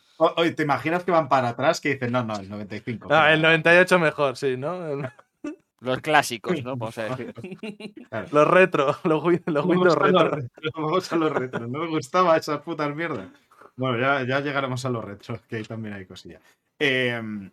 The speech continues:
Speaker 1: <clears throat> y el siguiente que anunciaron fue Octopath Octopath Traveler dos, que es de la continuación, bueno, continuación,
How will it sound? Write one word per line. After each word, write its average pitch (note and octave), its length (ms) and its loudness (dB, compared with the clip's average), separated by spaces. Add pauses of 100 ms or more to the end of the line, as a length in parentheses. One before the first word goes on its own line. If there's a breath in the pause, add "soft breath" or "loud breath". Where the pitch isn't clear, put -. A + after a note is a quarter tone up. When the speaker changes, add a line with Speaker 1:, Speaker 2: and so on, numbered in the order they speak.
Speaker 1:
<clears throat> D3+ 400 -10
y D3+ 100 -2
el C#3 100 0
siguiente D3 340 -4
que C#3+ 240 0 (100)
anunciaron B2 760 -6 (100)
fue A#2+ 800 -4
Octopath B2 680 -4 (420)
Octopath B2+ 640 -4
Traveler C#3+ 520 -4
dos, G3 460 -8
que A#2 100 -14
es A2+ 160 -16
de A2 320 -8
la G#2+ 140 -10
continuación, G#2 840 -10
bueno, A2 180 -12
continuación, - 600 -20